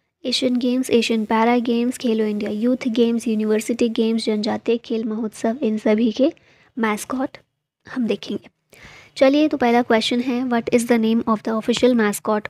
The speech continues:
of आईसीसी World Cup twenty twenty-three?" तो इसके लिए मैस्कॉट ब्लेज एंड टोंक ये रखा गया है। ऑप्शन ए और बी दोनों करेक्ट होंगे इसमें, तो ऑप्शन डी यहाँ पर आएगा। ठीक है, ब्लेज फीमेल कैरेक्टर है, टोंक मेल कैरेक्टर है। इंडिया में ये हुए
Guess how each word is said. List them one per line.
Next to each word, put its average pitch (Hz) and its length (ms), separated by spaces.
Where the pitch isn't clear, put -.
of 233 320
आईसीसी 226 540
World 208 280
Cup 226 160
twenty 220 360
twenty-three?" 214 600
तो 262 80
इसके 269 260
लिए 311 120
मैस्कॉट 240 600
ब्लेज 233 560
एंड 233 280
टोंक 226 380
ये 240 140
रखा 240 320
गया 214 220
है। 262 180
ऑप्शन 220 460
ए 226 120
और 220 100
बी 226 140
दोनों 220 260
करेक्ट 220 380
होंगे 247 180
इसमें, 254 280
तो - 160
ऑप्शन 247 340
डी 226 200
यहाँ 226 240
पर 220 200
आएगा। 214 300
ठीक 277 140
है, 294 120
ब्लेज 240 460
फीमेल 247 360
कैरेक्टर 262 460
है, 302 80
टोंक 247 320
मेल 233 200
कैरेक्टर 214 460
है। 262 160
इंडिया 247 380
में 269 180
ये 247 200
हुए 233 440